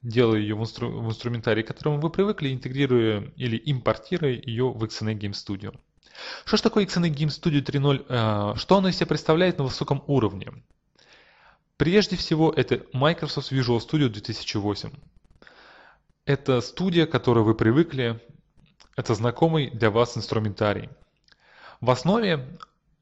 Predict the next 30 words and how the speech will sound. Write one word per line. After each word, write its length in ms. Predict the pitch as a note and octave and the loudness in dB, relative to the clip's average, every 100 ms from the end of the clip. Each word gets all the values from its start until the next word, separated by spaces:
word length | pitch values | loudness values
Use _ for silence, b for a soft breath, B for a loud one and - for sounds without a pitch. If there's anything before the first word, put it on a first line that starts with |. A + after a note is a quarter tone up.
| B2 - | -12 -12
как 200 | - B2 | -4 0
вы 80 | C3 | 2
видите, 260 | E3+ G#3 D3+ | 2 0 -2
у 40 | |
нас 120 | C#3 | -2
лежат 240 | C3+ B2+ A#2 | 0 0 0
две 180 | A2 C3+ | 0 2
платформы, 520 | B2+ - F3+ F3 A#2 | 2 2 0 2 0
Xbox 320 | A2+ C3 - | 0 0 0
триста 240 | B2+ - | -6 -6
шестьдесят 360 | A#2+ A#2 B2 A2 | -6 -2 -2 -2
и 120 | B2+ | -4
Windows. 520 | A2+ A#2 G#2 G#2 - | -4 -2 -2 -4 -6
Здесь 300 | B2 D3 D#3+ | -4 -4 -2
нет 160 | D3+ C3+ | -2 0
платформы 400 | A2 - A2+ G#2 | -2 0 -2 0
Zune, 400 | G#2 C3+ F3+ G3+ - _ _ _ _ _ _ _ - _ _ B B B B B B B B B B B _ - | -2 -4 -4 -8 -18 _ _ _ _ _ _ _ -20 _ _ B B B B B B B B B B B _ -6
потому 340 | B2 B2+ D3 | 2 2 2
что 800 | C3+ C3 A#2+ A#2 A2+ - - - | 2 4 6 6 4 -2 -14 -10
на 160 | C3 B2+ | -4 -2
самом 400 | - C3+ B2+ B2+ | 4 4 2 4
деле 240 | E3 D#3 | 4 4
на 200 | B2 B2+ | 4 4
Zune 300 | A#2+ D#3 D#3 | 4 4 2
стоит 320 | C3 B2+ B2 | 2 2 4
тоже 220 | - C#3+ B2+ | 4 2 2
дот 160 | A2 | -2
нет 120 | C3 | -2
Compact 360 | - G#2+ A#2 - | -4 0 0 0
Framework. 480 | A2 G#2 G#2 - | -4 -2 -2 -4